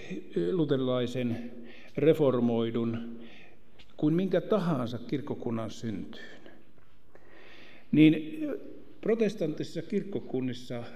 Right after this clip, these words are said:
on kauhulla ajateltu sitä,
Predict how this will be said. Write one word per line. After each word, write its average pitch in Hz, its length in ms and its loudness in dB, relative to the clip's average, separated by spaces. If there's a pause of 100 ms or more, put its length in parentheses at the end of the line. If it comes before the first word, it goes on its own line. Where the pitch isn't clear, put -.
(260)
on 139 420 -2 (120)
kauhulla 123 760 2
ajateltu 123 520 -2
sitä, 120 540 -4